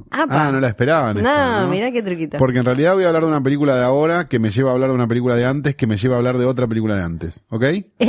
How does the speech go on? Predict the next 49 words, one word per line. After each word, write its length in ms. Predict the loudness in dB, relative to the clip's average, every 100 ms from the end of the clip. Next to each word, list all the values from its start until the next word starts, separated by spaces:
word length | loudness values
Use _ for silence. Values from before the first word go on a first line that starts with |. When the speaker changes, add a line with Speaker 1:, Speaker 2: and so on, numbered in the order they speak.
| 0
Speaker 1:
A 60 | -4
Star 220 | -2 -2
is 100 | 0
Born. 340 | 0 -2 -4 -10 _ -6
Speaker 2:
Exacto. 540 | -4 0 0 -2 -4 -2
No. 320 | 0 0 0
Speaker 1:
<laughs> 60 | -2 -4 -12 -16 -20 -20 -20 -6 0 0 0 -2
No, 300 | -2 -2 -2
obvio 260 | 0 -2 -2
que 120 | -2
no, 120 | -2
Speaker 2:
Qué 60 | 0
Speaker 1:
nació 360 | -2 -4 -2 -2
en 40 |
Speaker 2:
gustos 240 | 0 0 0
de 80 | 0
Speaker 1:
este 200 | 0 0
Speaker 2:
travesti, 600 | 0 0 0 -2 -4 -6
por 220 | -2 -2
favor. 360 | -2 -2 -2 -2 -8 -18 -18 -2
Vamos 280 | 2 2 2
a 40 | 2
hablar 160 | 2
de 60 | 2
la 100 | 2
película 360 | 0 0 0
nueva 260 | 2 2 2
de 60 | 2
Riwei 380 | 2 2 0
Ni-, 180 | 0 -4 0
eh, 360 | 0 2 0 0
Riwei 340 | 2 4 2
Kitamura. 600 | 0 0 2 2 2 2
Riwei 320 | 2 2 2
Kitamura 440 | 0 0 0 2 2
es 140 | 2
el 100 | 0
director, 720 | 0 -2 0 2 2 0 -10 _ -8
es 180 | -4 0
un 80 |
director, 520 | 0 -2 0 -2 -2 _ _ _
eh, 100 | -8
japonés, 800 | -6 -2 0 0 -2 -2 -4 -10
si 120 | -8 -6
no 80 |
me 60 | -4
equivoco, 320 | -4 -6 -8
sí, 220 | -10 -12
japonés, 580 | -14 -10 -4 -2 -2 -2